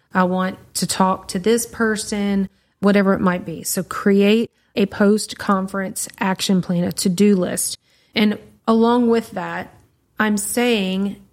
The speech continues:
and I don't know that we're gonna have it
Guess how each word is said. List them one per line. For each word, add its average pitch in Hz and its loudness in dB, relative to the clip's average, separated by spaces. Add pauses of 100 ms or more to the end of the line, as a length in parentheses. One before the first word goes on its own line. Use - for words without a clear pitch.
and 196 4 (220)
I 202 2
don't 208 2
know 208 6
that 196 2
we're 202 0
gonna 190 2
have 202 0
it 175 0